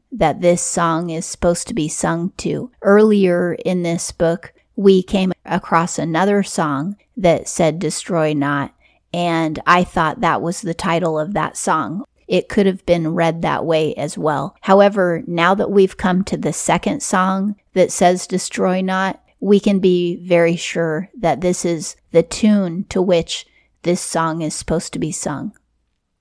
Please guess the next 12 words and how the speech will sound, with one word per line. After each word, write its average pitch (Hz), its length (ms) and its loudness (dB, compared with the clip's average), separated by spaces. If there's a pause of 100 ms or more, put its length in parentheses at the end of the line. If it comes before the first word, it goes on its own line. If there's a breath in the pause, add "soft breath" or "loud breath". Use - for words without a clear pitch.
(160)
A 202 140 6
psalm 196 460 2
of 185 160 -2
Asaph, - 760 -6 (180)
a 190 140 0
song. 175 560 -4 (600)
Asaph 196 600 0 (160)
was 220 160 4
specially 190 640 0
appointed 185 640 0
with 185 320 0
Heman 175 760 0